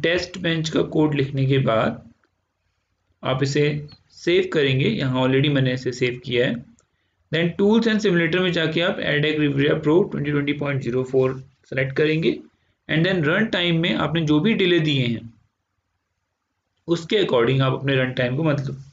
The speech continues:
म-, means आपको वेवफॉर्म्स proper तरीके से दिखनी चाहिए और आप open ईपी wave पे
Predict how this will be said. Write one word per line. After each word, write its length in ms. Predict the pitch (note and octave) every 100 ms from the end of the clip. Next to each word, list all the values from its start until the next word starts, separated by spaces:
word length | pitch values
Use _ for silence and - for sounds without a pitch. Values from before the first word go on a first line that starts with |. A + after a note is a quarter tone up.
| -
म-, 180 | B2 B2+
means 400 | E3 F3 B3+ - - _ _ -
आपको 420 | B2+ C3+ F3 E3+
वेवफॉर्म्स 560 | D3+ D#3+ D#3 F3+ G#3 -
proper 440 | - - D3+ D#3+
तरीके 320 | D#3 D3 C#3+
से 80 | C#3+
दिखनी 280 | C#3 C3 B2+
चाहिए 400 | B2 A#2+ F3+ A#3 - - - - _ _
और 120 | -
आप 220 | E3+ - -
open 340 | D#3+ D#3+ G#3+
ईपी 260 | G3+ F3 F3+
wave 300 | D3 C3+ C3+
पे 100 | -